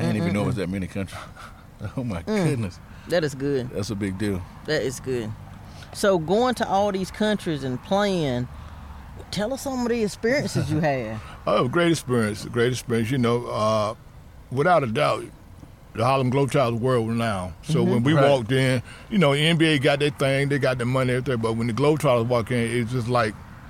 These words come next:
Speaker 2: It's a whole
Speaker 3: you,
Speaker 2: nother thing.
Speaker 3: a whole nother thing. You didn't have to do no work. You just there. You know, everybody want to speak.
Speaker 2: Right.
Speaker 3: They want to touch you. They want you, you know,
Speaker 2: Autographs,
Speaker 3: autographs.
Speaker 2: the whole nine.
Speaker 3: Whole nine. So it was, it was real easy for the Harlem Globetrotters 'cause, you know,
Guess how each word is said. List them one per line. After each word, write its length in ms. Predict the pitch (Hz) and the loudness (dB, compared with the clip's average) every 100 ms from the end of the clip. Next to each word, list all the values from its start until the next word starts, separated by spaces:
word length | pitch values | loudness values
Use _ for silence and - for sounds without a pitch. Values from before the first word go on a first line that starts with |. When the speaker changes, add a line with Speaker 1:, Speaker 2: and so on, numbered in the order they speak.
| - - - | -18 -14 -8
Speaker 2:
It's 120 | 117 | -4
a 60 | 120 | 2
whole 120 | 139 | 4
Speaker 3:
you, 60 | 143 | 4
Speaker 2:
nother 200 | 143 127 | 4 2
thing. 280 | 170 175 135 | 4 4 6
Speaker 3:
a 20 | |
whole 200 | 147 156 | 6 8
nother 160 | 143 | 4
thing. 240 | 123 143 131 | 4 4 4
You 100 | 147 | 4
didn't 120 | 147 | 4
have 80 | 147 | 4
to 80 | 143 | 4
do 140 | 151 | 4
no 160 | 147 139 | 6 6
work. 320 | 135 143 135 | 6 6 6
You 120 | 131 | 2
just 280 | 135 110 95 | 2 0 2
there. 380 | 143 135 135 127 | 4 6 6 6
You 140 | 127 131 | 4 2
know, 80 | |
everybody 400 | 117 143 135 135 | 2 4 4 4
want 220 | 135 135 120 | 4 2 -2
to 200 | - - | -4 -8
speak. 380 | - - 143 139 - - - | -6 2 2 0 -8 -16 -8
Speaker 2:
Right. 160 | 110 117 | -4 0
Speaker 3:
They 80 | 131 | 4
want 200 | 139 127 | 4 2
to 40 | 110 | 2
touch 420 | - 151 139 147 | 4 6 6 2
you. 100 | 139 | 2
They 120 | 123 | 2
want 220 | 131 123 | 0 0
you, 80 | 143 | 0
you 80 | 160 | 2
know, 180 | 123 113 117 | 0 0 2
Speaker 2:
Autographs, 200 | 127 143 | 4 6
Speaker 3:
autographs. 540 | 127 131 131 127 123 | 6 4 6 4 4
Speaker 2:
the 60 | 127 | 2
whole 120 | 123 | 0
nine. 320 | 120 120 127 | 0 0 2
Speaker 3:
Whole 240 | 131 139 135 | 4 4 4
nine. 260 | 135 139 127 | 4 2 2
So 200 | 147 143 | 2 4
it 120 | 175 | 4
was, 160 | 156 | 2
it 100 | 220 | 2
was 160 | 220 - | 0 0
real 340 | 190 226 190 156 | 0 2 4 4
easy 240 | 202 160 | 4 2
for 240 | - 131 | 2 0
the 100 | 117 117 | 0 2
Harlem 260 | 127 113 | 2 2
Globetrotters 480 | 113 131 117 110 110 | 0 0 0 0 0
'cause, 160 | 135 131 | -2 -2
you 60 | |
know, 180 | 131 123 | 0 -2